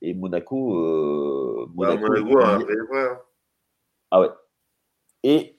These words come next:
Speaker 1: alors, les
Speaker 2: Et,
Speaker 1: ajustements
Speaker 2: et je vais même te dire une chose, je vais mettre en parallèle, et ça, ça va peut-être te choquer, avec le match huit et des Celtics, ou cette nuit, pareil, ils, euh, sur,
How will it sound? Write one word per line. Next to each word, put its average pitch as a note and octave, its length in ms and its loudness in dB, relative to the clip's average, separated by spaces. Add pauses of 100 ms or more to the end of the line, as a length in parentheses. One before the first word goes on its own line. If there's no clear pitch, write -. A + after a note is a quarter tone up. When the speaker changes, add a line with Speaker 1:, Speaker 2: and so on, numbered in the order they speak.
Speaker 1:
alors, - 500 6
les B2+ 280 4
Speaker 2:
Et, - 40 10
Speaker 1:
ajustements C#3+ 300 6
Speaker 2:
et - 80 2
je C#3 140 -4
vais F3 60 2
même D3+ 120 0
te G3 60 2
dire E3 360 4
une D3 60 -6
chose, F#3 240 6
je B2+ 160 -4
vais C#3 60 0
mettre E3 160 0
en D#3 80 -2
parallèle, D3 540 2 (580)
et - 60 -20
ça, C#3+ 160 0
ça B2 100 -2
va - 40 -4
peut-être D#3+ 260 -4
te E3+ 120 -10
choquer, C#3+ 520 -4 (440)
avec A2 300 -2
le C3+ 100 2
match C#3+ 320 4
huit C#3+ 500 -8 (560)
et A#2 300 -4
des G#2+ 180 -12
Celtics, C#3 540 -12 (340)
ou G2+ 100 -18
cette C#3 260 -4
nuit, D3+ 360 -8 (480)
pareil, C#3+ 380 6
ils, B2+ 60 -4
euh, B2+ 420 4
sur, B2 380 -2